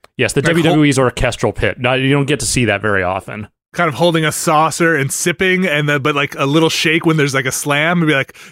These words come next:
Speaker 2: "Dear me. Ooh, that was a big one, wasn't it?"
Speaker 1: Yeah,
Speaker 2: And
Speaker 1: someone
Speaker 2: then kind of
Speaker 1: bangs a timpani
Speaker 2: mid-Atlantic.
Speaker 1: drum every time someone hits the mat.
Speaker 2: Uh, and then, like, turn to this person next to him. "So,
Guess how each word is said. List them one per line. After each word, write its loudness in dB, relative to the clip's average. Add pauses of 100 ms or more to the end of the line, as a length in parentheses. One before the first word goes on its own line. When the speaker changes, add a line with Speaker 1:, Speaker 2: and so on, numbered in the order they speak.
Speaker 2:
"Dear 0
me. -2 (420)
Ooh, 2
that -2
was 0
a 0
big 0
one, 2
wasn't -2
it?" -4
Speaker 1:
Yeah, 0
Speaker 2:
And 0
Speaker 1:
someone 2
Speaker 2:
then 0
kind 0
of 0
Speaker 1:
bangs 2
a 0 (120)
timpani 0
Speaker 2:
mid-Atlantic. 0
Speaker 1:
drum -2
every 0
time -4
someone -4
hits -8
the -4
mat. -6 (920)
Speaker 2:
Uh, 0 (120)
and -2
then, 0
like, -4
turn -4
to -4
this -8
person -10
next -6
to -6
him. -2
"So, 0